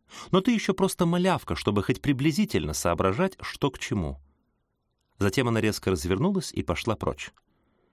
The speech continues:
«Скоро придет в себя», — сказала Лесли, когда мы собирали портфели.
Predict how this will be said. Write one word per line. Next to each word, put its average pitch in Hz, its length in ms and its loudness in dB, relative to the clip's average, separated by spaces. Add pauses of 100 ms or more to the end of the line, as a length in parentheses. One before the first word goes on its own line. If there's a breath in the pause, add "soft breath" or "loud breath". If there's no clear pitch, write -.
(240)
«Скоро 190 340 2
придет 143 380 2
в - 20 -4
себя», — 98 320 0
сказала 85 380 0
Лесли, 107 380 2
когда 92 280 2
мы 87 100 2
собирали 82 420 0
портфели. 71 580 -4